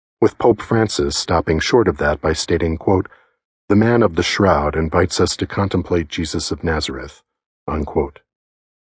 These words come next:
Given the arguments regarding the Shroud of Turin and the questions that remain unanswered, it's only fair for a work on the shroud to present the varied and contradictory evidence within the narrative of each respective side.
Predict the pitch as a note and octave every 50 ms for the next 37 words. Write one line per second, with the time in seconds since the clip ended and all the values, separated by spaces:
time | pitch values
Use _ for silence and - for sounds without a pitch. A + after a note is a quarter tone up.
0 | _ _ _ _ _ _ _ _ _ _ _ _ _ - D#3 C3+ D#3+ C#3+ A#2 F#2+
1 | D2+ F#2+ G#2 F#2+ F2 F2+ E2+ F2 F2 - - F#2 F2 D#2+ E2+ E2+ E2+ F2 F2 D#2+
2 | D#2 D2+ - - F#2+ F2+ E2+ E2 D#2+ D#2 - - - A2 E2 C2+ C2+ C#2 D#2+ -
3 | _ _ _ _ _ _ _ - F#2+ F#2+ G2+ - - - C3+ C3 - - A#2 G#2
4 | F#2+ - F#2 F2+ F2+ F2+ F2+ F#2 F#2+ F#2+ F#2 F2 E2 D#2 D#2+ F#2 G2 F#2+ - -
5 | C#2 C2 C2+ C#2 - _ _ _ _ _ _ _ - - - D3+ D3 D3+ C#3+ A2+
6 | - - - A#2+ G2 F2 F2 E2 - - F2+ E2+ D#2+ D#2+ F#2+ G2 - - E2+ E2
7 | D#2+ D#2+ - - - G#2+ F#2+ E2+ C#2+ C#2 C#2 - - - - _ - - G#2 -
8 | A#2 G#2+ - B2 B2 A#2+ - G#2 E2+ G#2 A2 A2 G#2+ G#2+ G2 F#2 F2 F2 - -
9 | G2+ F#2 - G2 F2+ F#2+ F2 - - E2+ E2+ D#2+ E2 E2+ D#2 E2 E2+ E2+ E2+ -
10 | - - F2+ E2 - - F2+ F2 E2+ E2 E2+ F2 F2 E2+ E2+ E2 D#2+ E2+ D#2 -
11 | - F2+ E2+ - - F2 - - - D#2 D2 - - D2+ - - - - F#2+ -
12 | - - - -